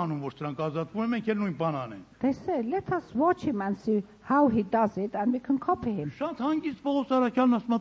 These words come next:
Speaker 1: «Տեր Հիսուս Քրիստոսի անունով դուրս եկեք», դուրս են գալիս, ազատվում են։
Speaker 2: Very simply, when they watch Apostle Paul, he was just saying, In the name of Jesus Christ, out.
Speaker 1: Ասան, «Ճիշտ Պողոսի ձևը մենք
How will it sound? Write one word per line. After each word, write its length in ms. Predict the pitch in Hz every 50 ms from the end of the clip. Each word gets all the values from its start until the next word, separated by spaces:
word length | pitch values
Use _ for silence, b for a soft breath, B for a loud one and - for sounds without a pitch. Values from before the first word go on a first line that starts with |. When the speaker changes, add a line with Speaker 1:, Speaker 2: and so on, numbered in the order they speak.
| 233 277
Speaker 1:
«Տեր 160 | 302 320 320
Հիսուս 240 | 254 - 294 285 - - -
Քրիստոսի 480 | 262 269 - - 302 254 - 269 285 277
անունով 280 | 277 285 294 277 - - 269
դուրս 260 | 359 403 - - 392
եկեք», 400 | 392 - - 349 330 240 - - - 214
դուրս 180 | 233 - - 202
են 80 | 175 147 170
գալիս, 260 | 165 156 160 160 - - - _ 175 180
ազատվում 400 | 160 185 175 - - 160 143 143
են։ 20 | - - 170
Speaker 2:
Very 260 | 190 330 381 381 359 285
simply, 380 | - - 330 285 285 - 254
when 220 | 208 190 190 196 190
they 100 | 190 185
watch 320 | 196 208 214 202 - -
Apostle 400 | 185 - - 208 190 - - 180
Paul, 220 | - - 277 302
he 100 | 285 254
was 80 | 233 220
just 220 | 226 - 202 -
saying, 200 | - 196 165 165
In 100 | 185 190
the 60 | 190 202
name 240 | 226 302 349 370
of 140 | 359 311 - -
Jesus 360 | - 294 269 262 262 240 -
Christ, 240 | - 294 285 - - _ - _ _ -
out. 260 | 196 175 139 - - 180 185
Speaker 1:
Ասան, 260 | 170 - 226 226 - -
«Ճիշտ 320 | - 269 269 - - - -
Պողոսի 460 | 214 214 190 190 196 190 - - 220 - -
ձևը 240 | - 196 226 240 226 196
մենք 140 | 175 147